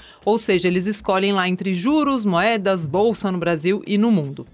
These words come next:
E antes de montar a Ibiúna, o Toroz foi também diretor de política monetária do Banco Central.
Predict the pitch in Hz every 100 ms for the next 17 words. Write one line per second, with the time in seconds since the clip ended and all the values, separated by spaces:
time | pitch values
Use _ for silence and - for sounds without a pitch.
0 | - 226 254 262 233 226 208 202 185 175
1 | 196 214 247 208 170 175 - 180 185 160
2 | 180 175 170 170 160 - 170 165 180 170
3 | 165 165 160 156 185 180 175 - 269 196
4 | 170